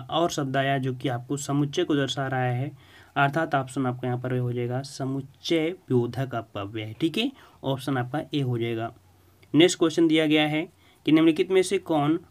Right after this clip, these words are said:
अनुरक्त का सही विपरीत शब्द है? अनुरक्त का विपरीत, अनुरक्त का विपरीत क्या बनता है?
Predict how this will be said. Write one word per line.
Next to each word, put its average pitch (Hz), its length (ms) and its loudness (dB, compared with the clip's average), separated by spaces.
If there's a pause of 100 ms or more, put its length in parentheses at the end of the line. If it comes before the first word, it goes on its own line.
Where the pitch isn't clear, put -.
अनुरक्त 151 480 4
का 160 220 0
सही 151 480 2 (160)
विपरीत 143 580 -2 (220)
शब्द 123 280 -6
है? 127 180 -6
अनुरक्त 147 480 0
का 151 180 0
विपरीत, 123 520 -2 (840)
अनुरक्त 165 460 4
का 180 180 4
विपरीत 170 380 2
क्या 170 140 2
बनता 165 260 0
है? 165 240 -4